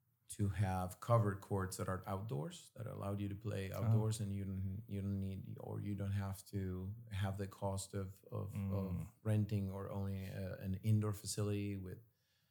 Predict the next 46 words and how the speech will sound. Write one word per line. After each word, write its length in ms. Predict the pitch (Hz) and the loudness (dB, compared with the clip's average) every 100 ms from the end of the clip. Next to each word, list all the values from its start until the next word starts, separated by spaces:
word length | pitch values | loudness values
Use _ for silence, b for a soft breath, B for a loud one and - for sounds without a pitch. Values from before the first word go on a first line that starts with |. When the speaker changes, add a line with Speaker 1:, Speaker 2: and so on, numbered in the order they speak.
| b - - | b -20 -16
Speaker 1:
with, 280 | - - - | -12 -8 -2
you 120 | 98 | 0
know, 160 | 90 92 | 0 -2
that 120 | - | -2
it's, 420 | 50 50 - - - | -2 -4 -4 -4 -2
uh, 260 | 50 50 - 107 - _ _ _ _ _ _ _ _ - | -2 -2 -2 -6 -8 _ _ _ _ _ _ _ _ -4
it's, 580 | 113 - - - - - - 120 | -4 -2 -10 -10 -12 -16 -4 0
uh, 40 | 98 - 82 - - 98 | 0 -2 -8 -8 -8 -6
with 120 | 92 | -2
air 140 | 98 95 | 0 2
conditioning 720 | 107 95 101 - 98 98 95 | 4 4 4 4 2 2 2
and 180 | 95 95 | 0 -2
stuff 240 | - 98 | -2 0
like 120 | 104 98 | 2 2
that, 140 | 123 | 4
that 60 | 113 | 6
are 100 | 107 | 6
pretty 260 | - 104 | 4 0
costly. 440 | 95 117 117 131 127 | 2 4 4 4 2
So 440 | 107 104 95 95 98 _ _ - | 2 2 2 0 -4 _ _ -8
Speaker 2:
So 140 | - | 4
are 80 | 101 | 8
you 120 | 110 | 10
guys 160 | 110 101 | 10 10
just 200 | 110 - | 6 8
looking 320 | 113 110 104 | 8 8 6
for 420 | 98 - 104 104 98 | 4 4 6 6 6
the 100 | 95 | 6
business 360 | 95 104 120 117 | 6 8 8 8
aspect 380 | 120 113 135 - | 6 6 4 6
of 120 | 151 | 6
it, 60 | 135 | 6
or 180 | 98 98 | 6 6
are 40 | |
you 180 | 101 101 | 6 6
guys 280 | 95 98 95 | 6 6 4
also 280 | 95 95 98 | 4 2 0
acquiring 340 | - 101 95 | 4 6 6
the 60 | 90 | 6
asset 460 | 78 90 - - - | 4 4 2 -2 -2
as 120 | 87 | -4
well? 340 | 98 71 71 - _ _ _ _ - | -2 -2 -4 -8 _ _ _ _ 2
Speaker 1:
Uh, 340 | 113 113 110 113 | 8 10 10 6
well, 160 | 120 | 4
we, 160 | 120 120 | 4 6
we, 720 | 113 117 117 113 110 104 | 8 10 10 10 8 6